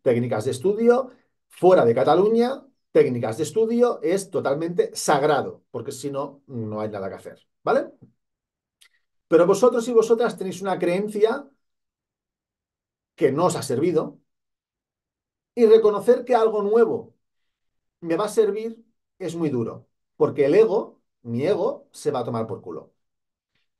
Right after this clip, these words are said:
Y esto va la disonancia cognitiva, que es que yo tengo unas creencias, unos valores, que aunque me hayan demostrado que no me sirven,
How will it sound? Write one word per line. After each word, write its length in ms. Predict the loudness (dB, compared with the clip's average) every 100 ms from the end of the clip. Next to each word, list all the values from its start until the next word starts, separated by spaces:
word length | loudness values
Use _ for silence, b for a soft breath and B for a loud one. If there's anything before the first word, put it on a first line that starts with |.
| _ _ 0
Y 140 | 2
esto 240 | 2 2
va 380 | 4 4 2 -6 _
la 200 | -4 -2
disonancia 560 | -4 -8 -6 -6 -6 -4
cognitiva, 680 | -6 -8 -12 -14 -16 -16 _ _ _ _ _
que 140 | 2 2
es 120 | 2
que 160 | 2
yo 140 | 2 2
tengo 260 | 0 -2 -4
unas 300 | -6 -8 -6
creencias, 640 | -4 -2 -2 0 0 0
unos 240 | -6 -6 -4
valores, 680 | 2 2 2 0 -6 -20 _ _ _ _ _
que 80 | 0
aunque 260 | 0 0 -2
me 100 | 0
hayan 220 | 0 0
demostrado 840 | -4 -6 -6 -2 0 -2 -6 -12 _ _ _ _ _
que 140 | 0
no 100 | 2
me 100 | 0
sirven, 640 | 2 2 2 0 -4 -14